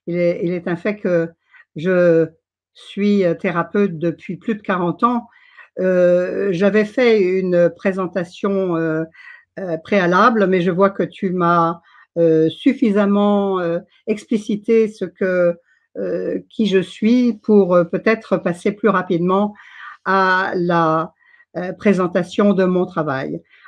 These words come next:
Alors effectivement, ce que, euh, j'avais, euh, envisagé de dire, mais tu l'as fait et je t'en remercie, c'est effectivement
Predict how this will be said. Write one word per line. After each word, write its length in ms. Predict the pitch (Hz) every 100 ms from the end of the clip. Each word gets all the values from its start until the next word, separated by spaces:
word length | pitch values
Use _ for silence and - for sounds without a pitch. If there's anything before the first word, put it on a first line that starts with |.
| -
Alors 180 | 185 -
effectivement, 680 | 220 254 208 214 202 254
ce 200 | 277 -
que, 160 | 214 226
euh, 460 | 220 214 202 196 196
j'avais, 600 | 190 185 196 208 185 - _ _ _ _
euh, 1080 | 190 175 170 165 156 156 160 85 69 69 - -
envisagé 480 | 180 202 190 196
de 140 | 190 190
dire, 400 | 170 220 208 170
mais 140 | 170
tu 140 | 170 196
l'as 140 | 185
fait 360 | 165 220 220 -
et 80 | 185
je 120 | 175
t'en 180 | - 170
remercie, 600 | 165 165 - 233 277 277 _ _ _ _
c'est 320 | _ - 208 -
effectivement 880 | 208 262 247 - 196 170 196 277 277